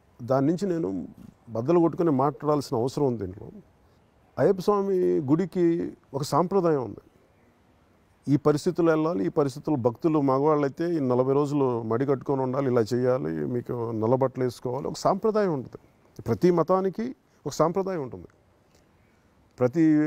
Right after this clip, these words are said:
పుణ్యక్షేత్రానికి ఒక సాంప్రదాయం ఉంటుంది. సాంప్రదాయం దాటి వెళ్ళం మనం. అది ఏ మత విశ్వాసం అయినా కానీ, ఏ మతం అయినా కానీ, కానీ దీన్ని ఛాలెంజ్ చేస్తారు. అది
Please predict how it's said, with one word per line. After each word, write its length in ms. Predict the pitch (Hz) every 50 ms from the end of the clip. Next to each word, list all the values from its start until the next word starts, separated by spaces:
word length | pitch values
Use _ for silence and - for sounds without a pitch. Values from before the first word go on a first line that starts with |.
| 151 147
పుణ్యక్షేత్రానికి 840 | 131 - - 151 170 175 - 196 190 - - 175 175 175 175 165 214
ఒక 120 | 226 190 156
సాంప్రదాయం 480 | - - 170 185 175 190 170 180 170
ఉంటుంది. 180 | 160 135 113 107
సాంప్రదాయం 440 | 123 131 151 170 170 185 190 180 160
దాటి 200 | 165 180 156 156
వెళ్ళం 240 | 151 160 170 151
మనం. 120 | 110 - - - _ _ _ _ _ _ _ _ _ _ _ _ _ _ _ _ _ _ _ _ _ _ _ _ _ _ _ _ _ _ - 123
అది 120 | 127 113
ఏ 120 | 110 156
మత 200 | 214 220 208 175
విశ్వాసం 420 | 208 196 170 - 196 180 160 - 180
అయినా 140 | 165 156 156
కానీ, 200 | 160 165 151 123
ఏ 100 | 143 170
మతం 240 | 175 165 156 170
అయినా 160 | 156 143 135 127
కానీ, 180 | 120 113 110
కానీ 640 | - 160 175 208 208 196 165 160 170 180 196 - - - _ _ -
దీన్ని 300 | 131 202 202 156 - 156
ఛాలెంజ్ 300 | 156 196 202 202 190 175
చేస్తారు. 360 | 175 165 - - 107 - - - _ _ _ _ _ _ _ _ _ _ _ _ _ _ _ _ _ _ _ -
అది 540 | 143 175 196 214 196 190 202 226 247 285